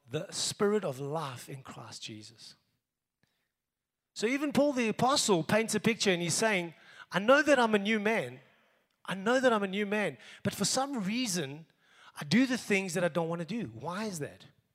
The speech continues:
And the things that I want to do, I don't do.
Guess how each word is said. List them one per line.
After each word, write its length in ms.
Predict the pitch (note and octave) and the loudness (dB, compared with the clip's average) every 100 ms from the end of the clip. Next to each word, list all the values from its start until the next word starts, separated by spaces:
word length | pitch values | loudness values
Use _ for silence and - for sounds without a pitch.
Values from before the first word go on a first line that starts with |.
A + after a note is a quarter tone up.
| _ _ _ _ - - | _ _ _ _ -20 -10
And 120 | E3+ F3 | -4 -2
the 60 | |
things 280 | F3+ C4+ G#3 | 0 -2 0
that 100 | G3+ | 2
I 40 | |
want 300 | E3+ F#3 C#4+ A#3+ | 2 0 -2 0
to 100 | E3+ | -2
do, 240 | E3 E3+ | -2 -2
I 80 | - | -6
don't 280 | E3 G3 E3+ | -6 -6 -6
do. 240 | A3+ F#3 | -8 -8